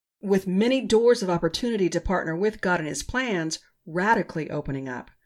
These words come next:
There was a reason God had Jesus arrested just before Passover. Likewise, there was a reason God allowed President Trump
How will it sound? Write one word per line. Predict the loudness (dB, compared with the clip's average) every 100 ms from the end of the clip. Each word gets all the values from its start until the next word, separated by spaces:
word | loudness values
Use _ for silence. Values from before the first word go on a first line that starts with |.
| _ _ _ _ 2
There | 4
was | 4 4 4 4 2
a | 0
reason | 0 0 -2 -4 -6
God | -4 -2 -2
had | -2 -2
Jesus | -2 -2 -2 -4
arrested | -4 -4 -4 -6 -4
just | -4 -4
before | -6 -4
Passover. | -4 -4 -4 -4 -4 -8 _ _ _ _ -4
Likewise, | -2 -2 -2 -4 -6 -12 -18 _ _ -6
there | -2
was | 0 0
a |
reason | 0 0 0 -4 -2
God | 0 0
allowed | 2 0 0
President | 0 0 0 -2
Trump | -2 -2 -2